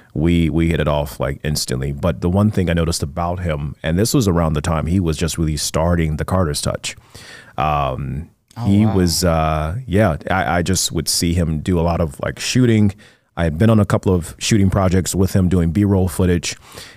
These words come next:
Speaker 1: and I would just look at his images. I'm like, "Dude, like, you're, you're more than what I've seen photographers do. Like, you are an artist."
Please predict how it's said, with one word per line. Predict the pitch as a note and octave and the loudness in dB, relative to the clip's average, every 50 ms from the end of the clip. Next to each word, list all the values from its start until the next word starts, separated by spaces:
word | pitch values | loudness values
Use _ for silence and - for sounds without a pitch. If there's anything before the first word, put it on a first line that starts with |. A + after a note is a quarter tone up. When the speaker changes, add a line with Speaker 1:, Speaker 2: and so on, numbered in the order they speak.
| - - | -6 -2
Speaker 1:
and | - F#2+ G2+ | 0 2 2
I | G#2 | 2
would | G2 E2+ | 2 0
just | E2+ D2 - | -2 -2 -2
look | G#2+ F2 | -2 -2
at | D#2+ | -2
his | D2 D2 E2 | -2 -2 0
images. | A#2 B2 G#2+ - E2 D2+ - | 2 2 2 0 0 -2 -2
I'm | A#2+ A#2+ | -2 -4
like, | F#2 C2+ C2+ | -4 -2 -2
"Dude, | C#2+ G2+ G2 D2+ B1+ A#1+ - - | 0 0 0 0 -2 -4 -8 -8
like, | - D2 C2+ C2+ B1+ - - - _ _ _ _ _ _ _ _ _ _ _ _ _ _ _ - - | -6 -4 -4 -4 -6 -8 -12 -18 _ _ _ _ _ _ _ _ _ _ _ _ _ _ _ -10 -4
you're, | E2 F2 G2+ G#2 F#2+ F#2+ F#2 E2 | 0 2 2 4 4 2 2 2
you're | C#2 D#2 E2+ G2 G2+ G2+ G2 F#2 F2 D#2 - - - - _ - - - - - | 0 0 0 2 2 2 2 0 -2 -4 -8 -12 -18 -20 _ -20 -20 -20 -20 -20
more | - E2+ F#2+ G2+ A2 A#2 B2 B2+ | -10 -4 0 2 2 4 4 4
than | B2+ A2+ G#2+ G2+ | 4 4 2 2
what | F#2+ F#2 F2+ F2 - | 2 2 0 0 0
I've | D#2 E2 D#2+ D2 - | -2 -2 -2 -2 -4
seen | - - D#2+ D2+ C#2+ C#2+ D2 - | -2 -2 -2 -2 -2 -2 -4 -4
photographers | - D#2+ D2 D#2 B1 A#1 - B1+ - B1 - - | -4 -4 -4 -2 -4 -4 -6 -10 -10 -10 -8 -8
do. | - - - - | -8 -8 -10 -8
Like, | - A#1 A#1 - - - - - | -8 -8 -8 -8 -10 -12 -16 -12
you | - E2+ E2 F2 F2+ | -6 -4 -2 -2 0
are | E2 D#2+ D2+ D#2 D2+ - | 0 0 -2 -2 -4 -6
an | - - | -8 -6
artist." | - C2+ C2 - - - - - - | -6 -6 -6 -6 -8 -8 -8 -8 -8